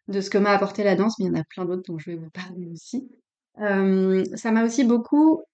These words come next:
amené des insights, un petit peu des, comment dire, des compréhensions sur des choses que je vivais dans ma vie. Euh, qui, des, des, des,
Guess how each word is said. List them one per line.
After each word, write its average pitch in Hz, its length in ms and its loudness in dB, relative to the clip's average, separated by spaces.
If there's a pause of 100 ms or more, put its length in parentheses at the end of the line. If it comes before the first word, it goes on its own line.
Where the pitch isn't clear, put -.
amené 214 680 6
des 202 340 6
insights, 240 500 6
un 240 100 8
petit 214 220 0
peu 247 160 0
des, 190 500 2
comment 202 220 -8
dire, 190 180 -4
des 190 140 0
compréhensions 220 640 2 (540)
sur 277 400 -2
des 202 560 6
choses 254 320 2
que 226 140 2
je 190 100 0
vivais 202 240 4
dans 214 160 4
ma 214 200 6
vie. - 360 -6 (220)
Euh, 190 500 -2 (640)
qui, - 160 -20
des, 190 220 -6
des, 185 480 2
des, 180 960 4